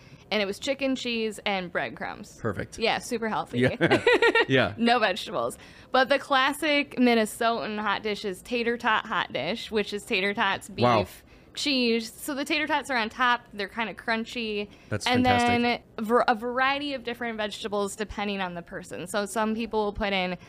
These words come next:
Speaker 1: corn or peas or
Speaker 2: Mm-hmm.
Speaker 1: green beans, but my family always did no vegetables. Again, not super healthy.
Speaker 2: Yeah.
Speaker 1: <laughs>
Speaker 2: Straight out of the Midwest.
Speaker 1: Yeah.
Speaker 2: Yeah.
Speaker 1: Yeah.
Speaker 2: That's awesome. Um,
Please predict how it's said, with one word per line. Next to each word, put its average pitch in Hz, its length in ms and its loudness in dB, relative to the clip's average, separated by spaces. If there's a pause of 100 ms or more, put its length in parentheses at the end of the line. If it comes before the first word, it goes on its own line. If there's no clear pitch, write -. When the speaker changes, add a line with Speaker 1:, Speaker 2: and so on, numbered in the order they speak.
(320)
Speaker 1:
corn 285 460 4
or 185 140 0
peas 269 520 0
or - 100 -4
Speaker 2:
Mm-hmm. 254 80 4
Speaker 1:
green 269 240 6
beans, 254 340 2
but 208 340 0
my 220 160 2
family 214 320 -2
always 190 240 -4
did 175 460 -4
no 170 120 -6
vegetables. 107 600 -10
Again, 190 480 -2 (120)
not 214 240 0
super 180 280 -4
healthy. - 520 -8
Speaker 2:
Yeah. - 160 2 (240)
Speaker 1:
<laughs> 381 240 -2
Speaker 2:
Straight 110 340 0
out 90 100 0
of 87 60 -6
the 85 60 -8
Midwest. 92 260 0
Speaker 1:
Yeah. 202 300 0 (280)
Speaker 2:
Yeah. - 140 -2
Speaker 1:
Yeah. 226 240 -4 (280)
Speaker 2:
That's - 200 -12
awesome. - 400 -10
Um, 120 300 2